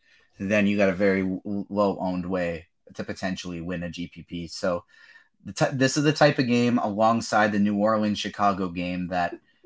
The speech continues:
it is not a game I would be targeting in cash or single entry, but in a, in a hundred and fifty max, I probably would try and go overweight because they're gonna be so low owned.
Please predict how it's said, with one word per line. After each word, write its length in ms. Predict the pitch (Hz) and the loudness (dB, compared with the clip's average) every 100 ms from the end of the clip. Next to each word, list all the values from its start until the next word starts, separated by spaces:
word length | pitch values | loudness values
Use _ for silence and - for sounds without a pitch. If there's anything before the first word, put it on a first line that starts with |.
| - - | -20 -6
it 180 | 120 107 | -2 0
is 140 | 101 | 0
not 400 | 107 117 135 147 | 2 6 6 6
a 60 | 135 | 2
game 340 | 117 120 117 | 0 0 0
I 180 | 95 107 | 2 2
would 160 | 110 101 | 2 -2
be 200 | 101 - | -4 -4
targeting 540 | - 104 101 101 98 - | -2 -2 0 0 0 -2
in 180 | 90 | -4
cash 440 | - - 104 107 - | -4 -2 2 2 0
or 140 | 92 | -2
single 400 | - 104 101 92 | -2 -4 -2 0
entry, 480 | 95 101 135 139 147 _ _ _ _ - 117 98 | -2 -2 -4 -6 -10 _ _ _ _ -12 -12 4
but 300 | 151 139 123 - _ _ _ - | 8 8 6 0 _ _ _ -4
in 140 | 113 | -2
a, 220 | - - | -2 -2
in 140 | 104 110 | -2 -2
a 60 | |
hundred 320 | 90 131 123 117 | 0 0 2 0
and 100 | - | 2
fifty 320 | 160 - 117 | 0 0 0
max, 420 | 101 95 95 - - | 2 2 -2 -6 -4
I 140 | 98 | -4
probably 500 | 95 113 110 107 101 | -2 2 2 2 0
would 160 | 98 95 | 0 -2
try 220 | 107 98 | 0 0
and 100 | 95 | 0
go 140 | 92 82 | -2 -4
overweight 800 | 95 90 87 107 123 101 - - | -4 -6 -2 2 2 0 -4 -8
because 320 | 92 101 87 | -6 -4 -4
they're 140 | 92 | -4
gonna 180 | 90 90 | -4 -6
be 140 | 87 | -6
so 300 | - 92 87 - - | -6 -4 -6 -8 -10
low 220 | 98 82 | -6 -6
owned. 280 | 76 - - | -8 -14 -18